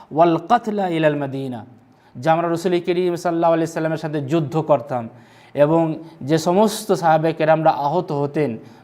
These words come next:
জখম হয়ে যেতেন, তাদেরকে আমরা পানি পান করাতাম এবং ম-, ওই যুদ্ধের ময়দান থেকে আমরা মদিনাতে সেই সমস্ত সাহাবীদেরকে নিয়ে আসতাম। বিশাল সাহসী মহিলা ছিলেন, ধর্মভীরু মহিলা ছিলেন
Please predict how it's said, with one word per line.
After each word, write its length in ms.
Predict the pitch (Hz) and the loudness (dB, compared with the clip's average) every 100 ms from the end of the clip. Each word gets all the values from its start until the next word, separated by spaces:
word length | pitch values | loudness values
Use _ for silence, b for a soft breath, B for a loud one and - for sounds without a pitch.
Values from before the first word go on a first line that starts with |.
| 131 | -4
জখম 420 | 135 170 220 202 | 0 2 4 2
হয়ে 160 | 165 160 | 2 2
যেতেন, 280 | 151 156 147 | 0 -2 0
তাদেরকে 360 | 143 147 147 | 0 0 -2
আমরা 320 | 143 147 202 214 B B - | 0 4 4 2 B B -2
পানি 280 | 147 147 | 0 0
পান 220 | 143 143 139 | 0 -2 0
করাতাম 460 | 143 143 147 147 | 2 2 2 0
এবং 260 | 143 165 160 | 0 0 0
ম-, 140 | 156 156 B B B | -2 -2 B B B
ওই 240 | 165 170 | 6 6
যুদ্ধের 460 | 147 214 175 226 214 | 4 0 2 2 4
ময়দান 480 | 185 185 180 269 233 | 4 4 4 2 0
থেকে 220 | 247 220 | -2 0
আমরা 240 | 202 202 | 2 2
মদিনাতে 640 | 185 170 170 175 208 269 339 B B B | 0 -2 -2 -2 -2 -2 -4 B B B
সেই 100 | 165 | -8
সমস্ত 380 | 160 165 175 170 | -6 -6 -6 -6
সাহাবীদেরকে 840 | 151 151 143 143 147 147 185 233 - B - | -4 -2 -2 -2 -4 -2 0 0 -4 B -8
নিয়ে 260 | 135 135 131 | -4 -2 -2
আসতাম। 500 | 120 - - 120 110 B B B | -4 -6 -6 -6 -6 B B B
বিশাল 340 | 139 160 151 | 2 4 4
সাহসী 420 | 139 147 151 156 | 4 0 0 -2
মহিলা 360 | 135 135 143 143 | -4 -2 2 2
ছিলেন, 320 | 139 139 135 - B B B 117 | 0 -6 -8 -10 B B B 0
ধর্মভীরু 560 | 143 165 160 147 147 | 4 4 4 2 2
মহিলা 340 | 143 139 143 139 | 2 2 4 2
ছিলেন 360 | 143 135 135 | 0 -4 -6